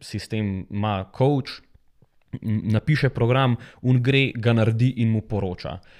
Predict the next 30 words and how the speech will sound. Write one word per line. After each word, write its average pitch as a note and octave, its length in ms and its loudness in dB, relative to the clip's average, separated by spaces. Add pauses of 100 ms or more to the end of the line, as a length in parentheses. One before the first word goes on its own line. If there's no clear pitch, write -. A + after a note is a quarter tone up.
(200)
Ker G#2+ 240 -2
tudi C#3+ 400 -4
se A#2+ 200 -6
ti C3+ 280 0
ne G#2+ 200 0
moreš, A#2+ 540 2
mislim, A#2 240 -2
jaz C3+ 140 -2
ne A#2 100 2
verjamem, A#2 480 2
da A2 100 0
se - 160 -4
lahko G#2+ 540 0 (460)
večina A#2 440 0
ljudi A2 540 2 (300)
korektno A#2+ 500 -2
fokusira A2+ 580 -4
na G#2 120 0
trening A2 640 0 (1000)
v A2+ 140 0
momentu, A#2 640 0 (240)
če - 180 -2
mu A2 140 4
nekdo A#2 500 0
skozi - 440 -8
zraven A2 400 -2
nekaj A2 260 -4
govori. G2+ 460 0 (1200)
In A2+ 200 2 (100)
tudi, F#3+ 400 -2